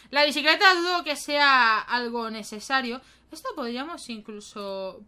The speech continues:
poner por aquí, ¿no? Ay, incluso en el techo, qué gracioso. No, en el techo no se puede, vale. Estaba la luz roja.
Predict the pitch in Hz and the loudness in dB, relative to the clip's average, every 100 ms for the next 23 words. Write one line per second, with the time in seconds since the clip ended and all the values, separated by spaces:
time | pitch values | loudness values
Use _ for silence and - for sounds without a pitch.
0 | - 226 208 247 247 330 262 214 - 262 | -16 -12 -8 -8 -8 -4 -4 -4 -8 -8
1 | 233 254 392 294 339 311 254 269 262 233 | -8 -10 -12 -12 -10 -10 -12 -14 -12 -10
2 | 214 202 202 240 226 196 220 294 - 247 | -8 -10 -10 -12 -12 -12 -12 -12 -14 -18
3 | 294 185 175 _ _ _ _ _ _ 208 | -18 -18 -20 _ _ _ _ _ _ -10
4 | 185 170 208 196 175 165 160 160 156 160 | -10 -10 -12 -12 -14 -14 -14 -14 -16 -18
5 | - _ _ _ 202 214 208 190 185 170 | -20 _ _ _ -8 -6 -4 -4 -8 -10
6 | 170 170 | -12 -14